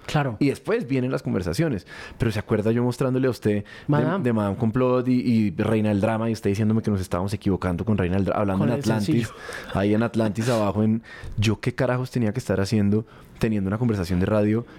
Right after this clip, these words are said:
Speaker 2: cuando debería estar afuera haciendo, haciendo kilómetros, ¿sí me entiende?
Speaker 1: Pero yo creo que era también un poco el espíritu de, de, de la época.
Speaker 2: Es que era, era el
Speaker 1: ¿No?
Speaker 2: espíritu de la época.
Speaker 1: Pero volviendo al tema, no me quiero ir muy lejos porque,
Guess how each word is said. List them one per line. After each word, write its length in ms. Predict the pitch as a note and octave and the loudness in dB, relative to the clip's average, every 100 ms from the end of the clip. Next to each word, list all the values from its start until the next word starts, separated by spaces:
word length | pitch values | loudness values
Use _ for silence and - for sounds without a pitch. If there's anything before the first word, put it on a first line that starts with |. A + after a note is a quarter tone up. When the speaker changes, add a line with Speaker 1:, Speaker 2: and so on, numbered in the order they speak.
| - | -6
Speaker 2:
cuando 180 | C3+ A2+ | -2 2
debería 180 | G#2+ F#2+ | 2 0
estar 180 | - A2+ | -2 -2
afuera 380 | C3+ C3+ - - - - - - | 0 0 -2 -6 -20 -16 -10 -6
haciendo, 680 | A#2 - A#2+ G#2+ A#2 C3+ - - - - - - | -4 0 2 2 2 0 -6 -20 -20 -20 -20 -10
haciendo 440 | - A2 A#2 A2 A2 | -6 -4 0 0 0
kilómetros, 800 | F3 B2+ D#3+ A3 F#3+ D#2 D2 - - | 0 0 2 0 -2 -4 -6 -8 -2
¿sí 140 | G#3 | 0
me 80 | B2+ | 0
entiende? 340 | C3 D#3 G#3+ C4 | 0 0 -2 0
Speaker 1:
Pero 160 | F#3 | 0
yo 140 | F3+ F3 | 2 0
creo 100 | F#3+ | -2
que 100 | A3+ | -2
era 60 | |
también 280 | A#3 F3 E3 | 0 0 2
un 80 | F3+ | 0
poco 160 | G3 | 0
el 60 | A3+ | -2
espíritu 500 | G3+ - D3 D#3+ G3 | -2 -2 -4 0 2
de, 220 | D#3+ C3+ | 2 0
de, 300 | B2+ C#3+ C3 A2+ B2 | 0 0 0 -6 -4
de 120 | C#3+ | -2
la 440 | C#3 C3 B2+ A#2+ A2 | 0 0 0 0 0
época. 440 | D3 E3+ - F2+ - - - | 0 -2 -4 -8 -10 -10 -4
Speaker 2:
Es 180 | F#3 - | -2 -4
que 100 | F3+ - | -6 -2
era, 180 | F3+ D#3+ - | 0 0 -2
era 220 | D3 F#2 | -2 0
el 60 | |
Speaker 1:
¿No? 80 | D3 | -2
Speaker 2:
espíritu 280 | A3+ A#3+ - | -2 -2 0
de 60 | A2 | 0
la 60 | |
época. 180 | F3 E3+ | 0 -2
Speaker 1:
Pero 140 | A#3+ G#3+ | -2 0
volviendo 300 | A3 A3+ C4 | 0 0 0
al 80 | C4+ | 0
tema, 280 | C4 A3+ - | 0 -2 0
no 100 | E3 | 0
me 100 | G#3+ | 0
quiero 180 | A3+ A#3+ | 0 -2
ir 120 | A3 | 0
muy 240 | A3+ A3 | 2 2
lejos 260 | G#3+ G#3+ G#3+ | 2 -2 -2
porque, 360 | G#3 - C#3+ | -4 -2 -2